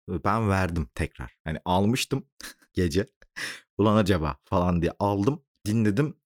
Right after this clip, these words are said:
okeyledim ve şimdi geri yolluyorum. Şimdi albümle alakalı bu podcast'i kafamda kurgularken hep şeydim yani. İşte liriklerden bahsetmem lazım, işte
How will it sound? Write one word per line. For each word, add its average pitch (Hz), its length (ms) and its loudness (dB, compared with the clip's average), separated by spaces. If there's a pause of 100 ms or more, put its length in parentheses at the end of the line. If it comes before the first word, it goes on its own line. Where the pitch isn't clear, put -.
okeyledim 107 640 0 (120)
ve 120 220 -2
şimdi 113 220 -6
geri 101 200 4
yolluyorum. 80 420 2 (280)
Şimdi 143 260 -2
albümle 131 380 2
alakalı 156 400 0
bu 120 360 0
podcast'i 160 520 0
kafamda 143 360 -2
kurgularken 131 640 0
hep 160 120 0
şeydim 82 400 -2
yani. 73 220 -6 (100)
İşte 92 200 -2
liriklerden 98 640 2
bahsetmem 90 520 0
lazım, 87 340 0
işte - 380 -4